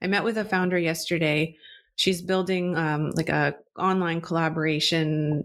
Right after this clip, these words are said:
thing, and she's trying to figure out exactly what the product is at the same time that she's positioning the product. That's fine. We're going through iterations.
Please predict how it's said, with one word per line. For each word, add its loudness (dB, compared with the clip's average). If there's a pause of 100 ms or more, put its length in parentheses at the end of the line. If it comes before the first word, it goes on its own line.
(100)
thing, 2
and 0
she's 0
trying 0
to 0
figure -2
out 0
exactly 0
what -2
the -4
product 0
is 2
at -2
the -6
same 0
time 0
that -2
she's -2
positioning 0
the 2
product. -2 (260)
That's 0
fine. -2 (240)
We're 0
going 2
through 0
iterations. 0